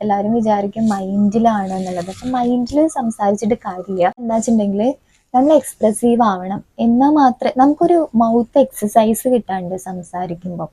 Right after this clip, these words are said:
കാരണം നമ്മൾ ഇത്രയും കാലം മലയാളം എന്ന ഭാഷയാണ് സംസാരിച്ചിട്ടുള്ളത്. അപ്പൊ ഇംഗ്ലീഷ് സംസ-, നമ്മളുടെ ടങ് ഒന്ന് ഫ്ലെക്സിബിൾ ആവാനുണ്ട്. അങ്ങനെയാകുമ്പോൾ വളരെ ഈസി ആയിട്ട് ഇംഗ്ലീഷ് സംസാരിക്കാൻ പറ്റും. ഇനിയിപ്പോ എങ്ങനെയാണ് ഈ ഒറ്റയ്ക്ക് സംസാരിക്കുക എന്നുള്ളത് പറയാം.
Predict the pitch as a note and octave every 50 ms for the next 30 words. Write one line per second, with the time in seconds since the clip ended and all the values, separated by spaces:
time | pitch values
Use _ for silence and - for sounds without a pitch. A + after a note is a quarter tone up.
0 | _ _ _ - F#3 F#3 F#3 F#3+ G3 G3 G3 G3+ A3 G#3 _ - G#3 G#3 G#3+ G#3+
1 | A3+ A3 G#3+ G#3 A3 A#3 - _ - - _ _ - F#3+ F#3 F#3 F#3 F3+ F3+ F#3+
2 | G3 G#3 G#3 G#3 G#3+ G#3 G#3+ G#3 G3+ - - - G#3 G#3 G#3 G#3+ G#3+ A3+ G#3+ G#3
3 | - G3 F#3+ F3+ E3+ - - _ - G3 F#3+ F#3 F#3 G3 G#3 - _ _ _ _
4 | _ - B3+ A#3+ A#3 A#3 B3 B3 C4 - D4+ - C#4 A#3+ G#3+ G#3+ G#3+ - - _
5 | _ _ _ _ _ _ _ - G#3+ G#3+ G#3+ A3 C4 C4+ - - C4+ A3 G#3 A3
6 | A3+ A#3 A#3+ B3+ - - A3+ G3+ - - - - A#3+ A#3 A#3 C4 C4+ B3+ A3 G3
7 | F#3 F#3 F#3 F#3 F#3+ F#3+ F3+ E3+ E3 G3+ - A3 A3+ A#3 B3+ C#4 C#4 C#4 C#4 C4
8 | A#3+ A3+ A3+ B3 B3 A#3 A3+ G#3 - - B3+ A#3 A3 G#3 - B3 A#3+ G#3+ G#3 G3+
9 | - - G3+ F#3+ - - G3 F#3+ F#3+ F#3 - A3+ B3 A#3 G3+ - - - G#3 -
10 | _ _ _ _ _ - C#4+ E4 D#4+ - D4+ B3 G#3+ G#3 G#3+ A3+ A#3 C4 D4 D4+
11 | C#4+ B3+ A#3 A3+ A3+ A#3 A#3+ A#3+ A3+ - _ _ _ _ - G#3 G3+ - - G3+
12 | F#3+ - A#3 A3 B3 A3 F#3+ F#3 F3+ - F#3 F#3 F#3 F3+ F3+ - - G3+ G3 G3
13 | _ _ _ - F#3 F#3+ F#3+ F#3 F3+ E3+ G3+ A3+ B3 _ _ - G#3 G3 F#3 F3
14 | F#3 G3 A3+